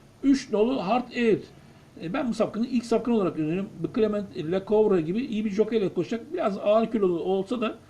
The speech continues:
en azından iyi bir kanatlıyla bence çim pistte de etkili yarış koşmasını bekliyorum. Zaten çim pist orijinali zaten bu safkanda.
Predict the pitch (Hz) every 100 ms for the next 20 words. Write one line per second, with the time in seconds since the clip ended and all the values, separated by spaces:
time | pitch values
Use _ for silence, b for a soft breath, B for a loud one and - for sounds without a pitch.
0 | b b - - 139 208 208 208 208 -
1 | 208 190 - 202 170 220 214 170 214 247
2 | - - 208 - 226 202 165 - 202 175
3 | - 175 151 165 214 180 - 156 - B
4 | B - 180 180 175 - 220 196 226 -
5 | 175 151 151 160 135 139 151 139 139 -
6 | 170